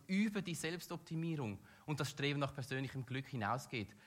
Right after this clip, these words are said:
Er entwickelt eine Sehnsucht nach Gerechtigkeit, die nicht nur egoistisch bei mein-, bei mir selbst aufhört. Und wir sehen hier, ich habe es hier mit eins bis vier so versucht anzuschreiben, das sind eigentlich schon die ersten vier Tugenden, die Jesus hier anspricht.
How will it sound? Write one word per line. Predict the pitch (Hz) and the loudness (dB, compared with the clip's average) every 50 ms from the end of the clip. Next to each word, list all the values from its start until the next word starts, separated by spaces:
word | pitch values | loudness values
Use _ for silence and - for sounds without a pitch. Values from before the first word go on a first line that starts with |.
| - - - | -20 -14 -6
Er | - 143 | 0 0
entwickelt | 170 175 - - 196 190 190 - - | 2 2 2 0 -2 -2 -4 -4 -2
eine | - 127 127 | -2 -2 0
Sehnsucht | 120 - - - 135 135 165 180 - 175 156 - - | -2 -4 -4 -4 -2 -2 0 0 0 -2 -4 -2 -2
nach | 131 123 - | -2 -2 0
Gerechtigkeit, | 131 127 147 147 - - 151 - - 113 - | -2 -2 -2 -4 -4 -8 -8 -6 -6 -6 -4
die | 120 | -2
nicht | 117 131 135 - - - | -4 -4 -4 -6 -8 -10
nur | 156 - 151 | -10 -8 -8
egoistisch | 127 107 120 117 135 131 - - 151 131 - - - - - - - _ _ | -8 -6 -4 -6 -6 -6 -8 -10 -10 -10 -10 -12 -16 -20 -20 -20 -20 _ _
bei | 123 120 | 0 2
mein-, | 117 117 120 127 135 - | 4 4 4 2 2 0
bei | 131 117 | 0 0
mir | 120 127 147 147 | 2 2 2 0
selbst | - - 131 139 135 - - - | -2 -4 -6 -6 -8 -10 -6 -2
aufhört. | - 123 143 - 151 117 87 - - - - _ - - - - - - | -2 -2 -2 -2 -4 -6 -6 -6 -12 -20 -20 _ -20 -20 -20 -20 -14 -6
Und | 131 131 | 0 2
wir | 139 135 | 2 4
sehen | - 160 165 185 | 4 4 4 6
hier, | 180 196 180 139 | 6 4 4 4
ich | 127 113 117 | 2 2 0
habe | 131 - | 0 -2
es | - - | -2 -4
hier | 143 135 131 | -6 -4 -4
mit | 131 127 127 | -4 0 2
eins | 123 127 151 147 - | 2 2 2 0 -2
bis | 143 123 - | -6 -10 -6
vier | - 139 139 | -6 -6 -4
so | - 147 123 76 87 - - | -4 -4 -4 -4 -6 -6 -8
versucht | - 120 131 120 - | -8 -8 -8 -6 -2
anzuschreiben, | 101 135 156 - - - - 143 135 127 127 117 110 - - - - - - | -2 -4 -4 -4 -6 -4 0 0 2 2 2 -2 -4 -6 -12 -20 -20 -20 -16
das | - 160 | -8 -4
sind | 214 196 - | -2 0 0
eigentlich | - 156 165 175 160 139 - | 0 0 0 -2 -4 -6 -4
schon | - 151 160 | -2 -2 -2
die | 151 - - | -2 -2 -2
ersten | 139 147 139 143 - 143 | -2 -2 -2 -4 -8 -8
vier | 135 - 135 123 123 | -6 -4 -4 -4 -4
Tugenden, | - 135 156 156 170 156 151 135 | -4 -6 -4 -4 -2 -2 -2 -2
die | 107 104 | -2 -2
Jesus | 107 107 117 117 117 - | -4 -4 -6 -6 -10 -10
hier | - 120 117 107 | -8 -6 -6 -6
anspricht. | - - - - - 107 110 - | -6 -8 -10 -12 -14 -16 -16 -16